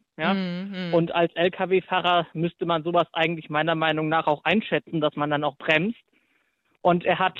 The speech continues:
Speaker 1: mehrere Menschen quasi getötet, indem er die L-, mit seinem L K W die Autos ge-, eingequetscht hat.
Speaker 2: Ja.
Speaker 1: Und ja.
Speaker 2: Okay.
Speaker 1: Also die Person selber gekannt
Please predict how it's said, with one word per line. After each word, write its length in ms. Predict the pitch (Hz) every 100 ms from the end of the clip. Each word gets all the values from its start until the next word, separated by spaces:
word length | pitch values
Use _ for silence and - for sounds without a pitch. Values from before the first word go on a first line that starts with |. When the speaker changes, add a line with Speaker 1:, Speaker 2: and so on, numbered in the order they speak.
| -
Speaker 1:
mehrere 600 | 175 220 220 208 196 196
Menschen 560 | 180 196 - 190 190 151 _ _ _ _ _
quasi 460 | 180 170 185 175 - - _
getötet, 560 | 180 151 196 214 240 -
indem 280 | 190 190 190
er 160 | 180
die 240 | 170 170 -
L-, 140 | 185 214 -
mit 200 | 175 190
seinem 180 | 185 180
L 160 | 185
K 180 | 226 214
W 100 | 208
die 160 | 190 185
Autos 260 | 196 214 190
ge-, 120 | - -
eingequetscht 800 | 180 233 175 - 170 170 - -
hat. 160 | 214 - - _ _ -
Speaker 2:
Ja. 200 | 185 165 - _ _ _
Speaker 1:
Und 240 | 170 160 160 - -
ja. 160 | 135 - - _
Speaker 2:
Okay. 340 | 175 - 165 135 _
Speaker 1:
Also 320 | 160 156 160
die 240 | 123 180 185
Person 500 | 208 180 214 226 160
selber 300 | 185 220 196
gekannt 440 | 185 - 196 202